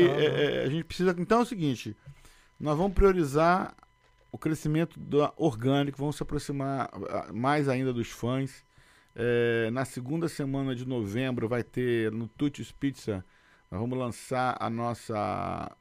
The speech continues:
Speaker 2: o season ticket, pro pessoal poder tá lá e tal. Fala, a gente fala assim, parece que é muito tempo. Não, é daqui a quatro, cinco
Speaker 1: Sim,
Speaker 2: dias, seis
Speaker 1: voa,
Speaker 2: dias,
Speaker 1: tempo
Speaker 2: porra.
Speaker 1: voa.
Speaker 2: Não dá, entendeu? A gente começa, tem projeto que a gente começou a fazer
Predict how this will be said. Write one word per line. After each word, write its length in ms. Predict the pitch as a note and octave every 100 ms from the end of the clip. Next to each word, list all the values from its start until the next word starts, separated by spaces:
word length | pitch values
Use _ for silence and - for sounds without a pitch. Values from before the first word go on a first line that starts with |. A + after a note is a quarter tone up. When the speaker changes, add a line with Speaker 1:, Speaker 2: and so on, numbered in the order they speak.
| -
Speaker 2:
o 40 |
season 340 | - C3+ B2+
ticket, 560 | G2+ - C#3+ C#3+ C3+ -
pro 80 | -
pessoal 300 | - F#2 G#2
poder 200 | F2 G#2
tá 160 | G2 F#2
lá 380 | C3 C#3 B2+
e 40 | G#2
tal. 220 | - C#3
Fala, 200 | C3+ -
a 340 | - - - G3
gente 120 | -
fala 180 | B3+ F#3+
assim, 220 | - G3+
parece 200 | G#3 G3
que 60 |
é 20 | A3+
muito 180 | G#3+ F3
tempo. 320 | - F#3 A#3+
Não, 160 | D#4 G4+
é 60 |
daqui 240 | G3 F#3 -
a 40 |
quatro, 300 | - E4 -
cinco 220 | - E4
Speaker 1:
Sim, 60 | E3 C#3+
Speaker 2:
dias, 140 | G3
seis 140 | - A#2
Speaker 1:
voa, 260 | C3 F3+ B2
Speaker 2:
dias, 220 | A2 -
Speaker 1:
tempo 180 | F3 D#3+
Speaker 2:
porra. 100 | D#3
Speaker 1:
voa. 300 | C3+ A2+ B2 - - -
Speaker 2:
Não 160 | E3+
dá, 400 | F3+ F3+ A3 A#2+ - - _
entendeu? 400 | - A#2 D#3+ F#3
A 60 | D3
gente 200 | C#3 D#3
começa, 360 | - E3+ D#3+ E3+
tem 120 | F3+
projeto 460 | F3 E3+ C#3+ E3 -
que 80 |
a 40 | D#3+
gente 140 | D#3+
começou 280 | - D3+ D#3+
a 20 |
fazer 580 | C#3+ D3 A#2+ E3 A3+ F3